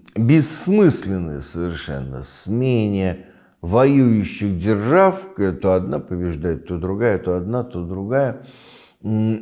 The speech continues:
еще оказываются вовлеченными в этот, э,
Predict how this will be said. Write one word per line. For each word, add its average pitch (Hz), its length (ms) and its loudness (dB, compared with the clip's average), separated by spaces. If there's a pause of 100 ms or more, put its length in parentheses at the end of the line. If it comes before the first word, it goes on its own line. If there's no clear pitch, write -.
еще 123 1000 0
оказываются 117 1040 2
вовлеченными 98 1200 0
в 82 140 -6
этот, 82 400 -6 (420)
э, 85 920 -4